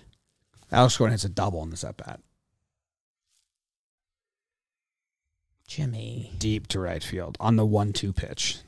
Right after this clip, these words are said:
Speaker 2: Jimbo.
Speaker 1: So I don't know. I don't
Speaker 2: But we
Speaker 1: know.
Speaker 2: didn't get that video, dude. That's
Speaker 1: Yeah.
Speaker 2: not how the random video works.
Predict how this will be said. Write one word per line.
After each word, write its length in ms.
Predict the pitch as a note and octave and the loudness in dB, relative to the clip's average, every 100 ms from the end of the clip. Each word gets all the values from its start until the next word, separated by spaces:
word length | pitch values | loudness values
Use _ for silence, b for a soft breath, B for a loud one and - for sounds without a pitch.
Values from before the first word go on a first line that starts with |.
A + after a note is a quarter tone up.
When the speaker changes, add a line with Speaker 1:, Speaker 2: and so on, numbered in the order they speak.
| _ | _
Speaker 2:
Jimbo. 580 | - F3 B2 G#2 F#2+ F2 | -4 -2 -2 -4 -10 -8
Speaker 1:
So 240 | - A2+ | -4 0
I 120 | G#2 G2+ | 0 0
don't 120 | F#2+ | -2
know. 220 | F2+ F2 - _ _ _ _ _ _ _ _ _ _ | -6 -10 -14 _ _ _ _ _ _ _ _ _ _
I 60 | |
don't 80 | G2+ | 2
Speaker 2:
But 80 | C#3+ | 6
we 120 | D#3 | 8
Speaker 1:
know. 60 | F3 | 8
Speaker 2:
didn't 200 | F#3 C#3+ | 4 2
get 260 | - A3 - | 2 2 2
that 240 | A#2 G#2+ - | 0 0 -6
video, 420 | E2+ - - - | -6 -6 -6 -6
dude. 360 | - B2+ G3+ G#3 - - _ _ _ _ | 2 4 4 2 -12 -14 _ _ _ _
That's 200 | D3 B2+ | 0 0
Speaker 1:
Yeah. 120 | A#2 B2 | 0 -2
Speaker 2:
not 320 | B2+ F3 - | 2 0 2
how 180 | F3+ F3+ | 2 4
the 100 | E3 | 4
random 300 | E3+ E3+ D#3+ | 4 4 4
video 300 | E3 E3+ D#3 | 4 8 8
works. 520 | D#3 F#3+ - - - | 8 4 -2 -8 -8